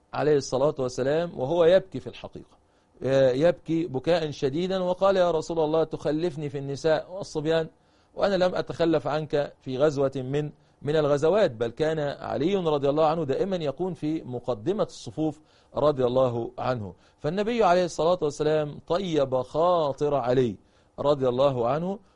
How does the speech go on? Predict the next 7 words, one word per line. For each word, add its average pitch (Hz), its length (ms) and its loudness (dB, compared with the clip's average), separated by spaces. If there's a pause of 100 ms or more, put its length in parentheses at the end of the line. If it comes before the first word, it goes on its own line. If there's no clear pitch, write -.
(140)
آه، 151 380 0
وب-، 170 560 2
وقال 170 520 6
له: 156 460 0
آه، 135 380 2
"أما 196 220 2
ترضى، 127 560 2